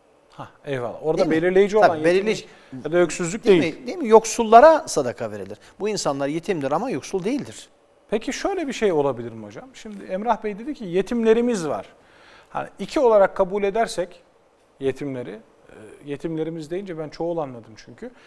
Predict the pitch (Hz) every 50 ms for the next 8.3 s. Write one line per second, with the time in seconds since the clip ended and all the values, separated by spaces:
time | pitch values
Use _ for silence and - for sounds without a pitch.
0 | - - - - _ _ _ _ _ _ - - - 202 - 175 156 147 143 143
1 | 165 214 254 226 196 190 185 175 165 160 170 208 240 - 214 190 185 170 156 135
2 | 117 117 95 92 104 127 170 233 233 208 196 190 185 165 156 147 147 175 214 233
3 | 214 - 160 156 160 _ _ _ _ _ _ _ _ _ _ - - 147 - 160
4 | 160 165 175 180 202 202 190 - - - - _ _ _ _ _ - 156 151 -
5 | - 185 180 185 180 160 - - 180 180 180 185 180 170 160 - 247 233 196 208
6 | 277 294 240 - - - _ _ _ _ _ _ _ _ _ _ - - - -
7 | - - _ - 165 - - 247 254 247 214 208 185 175 170 165 156 160 151 135
8 | 143 151 165 202 233 233